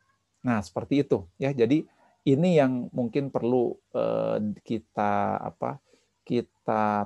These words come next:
tanamkan ke dalam diri kita, bahwa kewajiban kita ini hanya berikhtiar,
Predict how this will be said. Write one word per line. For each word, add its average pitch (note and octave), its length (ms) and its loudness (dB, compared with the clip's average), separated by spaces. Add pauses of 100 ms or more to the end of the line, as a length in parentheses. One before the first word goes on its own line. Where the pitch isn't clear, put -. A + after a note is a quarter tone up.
tanamkan C3 480 -4
ke B2 80 -6
dalam G#2+ 320 -8
diri G2+ 240 -10
kita, C#3 480 -12 (400)
bahwa A2 480 -8
kewajiban A2+ 480 -6
kita A2+ 240 -14
ini A#2 240 -10
hanya G#2 240 -10
berikhtiar, B2 720 -6